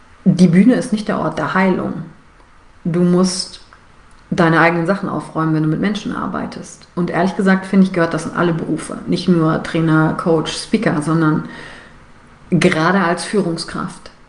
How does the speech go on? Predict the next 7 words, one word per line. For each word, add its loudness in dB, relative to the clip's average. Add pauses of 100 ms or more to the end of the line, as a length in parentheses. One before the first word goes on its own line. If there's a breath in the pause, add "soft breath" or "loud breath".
(220)
Manager, 2 (180)
Leader. 2 (1400 loud breath)
Aber 2 (200)
wem 4
sei 4
es? -6 (160)
Auch 0